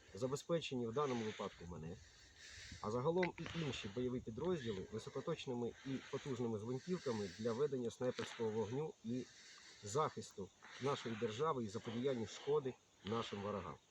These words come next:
Снайпер — це потужно, снайпер — це дуже важливий персонаж в веденні бою. Це людина,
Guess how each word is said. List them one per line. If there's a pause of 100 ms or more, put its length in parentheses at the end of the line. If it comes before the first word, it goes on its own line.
(300)
Снайпер — (260)
це
потужно, (140)
снайпер —
це (120)
дуже (1300)
важливий
персонаж (140)
в
веденні
бою. (840)
Це
людина,